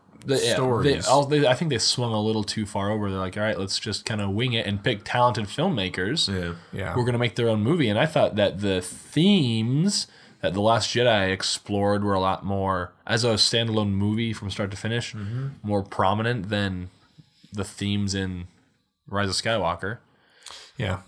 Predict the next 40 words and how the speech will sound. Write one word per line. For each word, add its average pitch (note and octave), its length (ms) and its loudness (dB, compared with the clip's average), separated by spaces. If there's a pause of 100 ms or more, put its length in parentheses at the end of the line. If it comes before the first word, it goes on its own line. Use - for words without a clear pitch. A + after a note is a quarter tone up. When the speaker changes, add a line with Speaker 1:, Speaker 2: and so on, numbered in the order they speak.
(120)
Speaker 1:
Besides G#2 800 2
Speaker 2:
I B2 60 -4
think B2 160 6
Speaker 1:
Kylo A#2 60 4
Speaker 2:
that's, G#2+ 160 6
Speaker 1:
Ren's A2+ 220 2
Speaker 2:
yeah. A2 60 0
Speaker 1:
arc. F2+ 320 -2 (240)
Speaker 3:
Yeah. G2 240 -2
Speaker 2:
I C3+ 80 4
think C#3+ 200 4
that C#3 120 6
if B2 160 4
Rian A#2 420 2
Johnson A2+ 480 2
had G#2 240 0
been G#2 180 0
given G2 600 0 (120)
an G2 160 -2
offshoot B2+ 760 0 (600)
story C#3+ 580 2 (320)
that G#2+ 180 2
he A2 120 0
would, G#2 360 2 (100)
in A2+ 220 2
the G#2 100 4
Star G#2+ 220 4
Wars G2+ 200 4
universe, A2 680 -2
he A#2+ 100 -2
would G#2+ 100 4
have G2+ 180 2
done - 20 -2
a F#2+ 80 0
great F#2 180 -2
job. F2+ 420 -4
'Cause A2 140 -6
I F2+ 100 -2
think G2 260 -6
that, F#2 260 -4